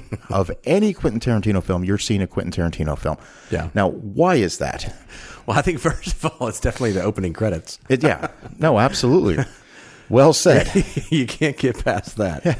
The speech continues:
Speaker 1: well said. Um, these are the things that I wrote down. All right.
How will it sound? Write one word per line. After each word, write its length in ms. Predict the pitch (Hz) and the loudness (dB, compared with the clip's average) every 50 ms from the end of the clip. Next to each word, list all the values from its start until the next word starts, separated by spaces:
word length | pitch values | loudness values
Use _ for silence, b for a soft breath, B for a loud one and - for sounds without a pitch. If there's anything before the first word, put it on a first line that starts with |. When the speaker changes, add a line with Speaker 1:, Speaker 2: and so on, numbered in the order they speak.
| - 127 | 0 2
Speaker 1:
well 200 | 147 147 156 175 | 2 4 4 2
said. 360 | - - - 107 85 - - - 143 - - - 127 B B B B B B B B B B B B | 0 2 2 2 0 0 -2 -4 -4 -4 -4 -8 -8 B B B B B B B B B B B B
Um, 440 | 127 127 131 127 127 123 131 160 - | 4 6 6 6 4 2 0 -6 -4
these 240 | - 156 175 190 180 | 2 2 2 4 4
are 40 | 190 | 2
the 100 | 156 160 160 | 2 2 0
things 200 | 165 160 151 131 | 0 0 2 4
that 80 | 139 131 | 6 6
I 60 | 120 | 6
wrote 240 | 107 104 101 101 - | 6 6 4 2 2
down. 300 | - 82 73 69 53 - - 95 107 - - - | 0 0 0 -2 -6 -12 -16 -20 -20 -18 -8 -4
All 120 | 101 92 92 | 0 0 2
right. 260 | 92 98 123 - | 4 2 2 0